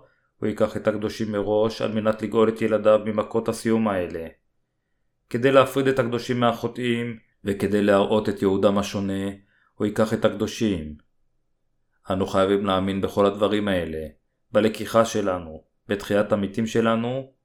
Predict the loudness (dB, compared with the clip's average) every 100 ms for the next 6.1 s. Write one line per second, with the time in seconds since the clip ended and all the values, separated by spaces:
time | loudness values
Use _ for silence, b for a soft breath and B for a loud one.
0 | _ -4 0 2 2 0 -2 -2 -2 -4
1 | -2 -4 -4 -10 -16 -20 _ _ _ _
2 | _ _ _ _ 2 2 2 0 2 0
3 | 0 -6 -12 _ _ _ _ -4 0 2
4 | 0 0 0 0 2 2 4 4 4 0
5 | -2 0 0 -2 -4 -4 -2 0 -2 -6